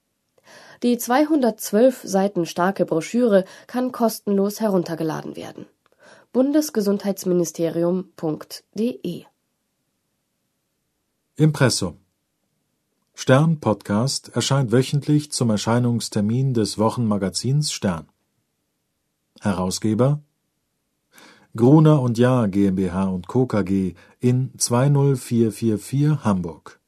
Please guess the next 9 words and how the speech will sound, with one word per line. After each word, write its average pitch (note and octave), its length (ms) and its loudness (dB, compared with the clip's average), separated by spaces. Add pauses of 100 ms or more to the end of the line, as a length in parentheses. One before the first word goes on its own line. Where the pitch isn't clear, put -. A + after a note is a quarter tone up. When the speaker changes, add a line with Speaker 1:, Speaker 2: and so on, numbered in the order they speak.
(1500)
Speaker 2:
Kontaktdatenredaktion. G#2+ 1400 0 (760)
Telefon A#2 720 0 (1080)
null C3+ 420 4
vier G#2+ 300 -2
null G#2+ 400 0 (760)
drei G#2+ 400 2
sieben A#2 540 0
null G2 300 0
drei G#2 440 -2